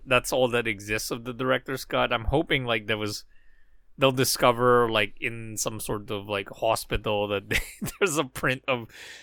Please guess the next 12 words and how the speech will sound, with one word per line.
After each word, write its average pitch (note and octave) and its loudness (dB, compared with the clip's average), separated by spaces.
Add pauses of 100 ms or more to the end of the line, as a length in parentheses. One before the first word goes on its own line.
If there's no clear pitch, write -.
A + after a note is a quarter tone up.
(140)
Exorcist - 2
Three A#2 -2
or G#2+ -2
Legion G#2+ -4
that, G2 -2
uh, G2+ 0
exists G2+ -4
that G#2 -6 (200)
was G2+ -4
Blatty's G#2+ -2
original G#2+ -6
cut. A2 -2